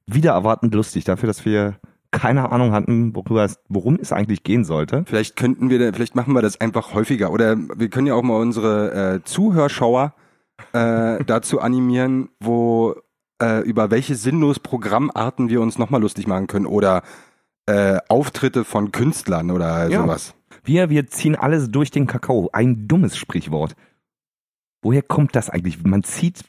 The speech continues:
Speaker 1: etwas durch den Kakao.
Speaker 2: Ich bin tatsächlich gerade, glaub ich, bei irgendwas, was noch rassistisch war.
Speaker 1: Ich bin, äh,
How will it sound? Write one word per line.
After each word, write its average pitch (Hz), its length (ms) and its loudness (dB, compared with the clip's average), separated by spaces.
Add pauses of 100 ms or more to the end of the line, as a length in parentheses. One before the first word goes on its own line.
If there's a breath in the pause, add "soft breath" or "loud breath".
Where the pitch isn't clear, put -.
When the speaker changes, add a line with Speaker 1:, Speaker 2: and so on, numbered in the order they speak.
Speaker 1:
etwas 117 300 -2
durch 131 240 -2
den 117 120 0
Kakao. - 500 -4 (200)
Speaker 2:
Ich - 180 -8
bin 131 220 0
tatsächlich 123 420 -2
gerade, 110 280 2
glaub 110 160 2
ich, 110 100 -2
bei 110 120 2
irgendwas, 104 380 0
was 107 140 0
noch 113 160 -2
rassistisch 101 480 -4
war. 90 180 -2 (280)
Speaker 1:
Ich - 180 -4
bin, 151 320 2 (200)
äh, 110 420 2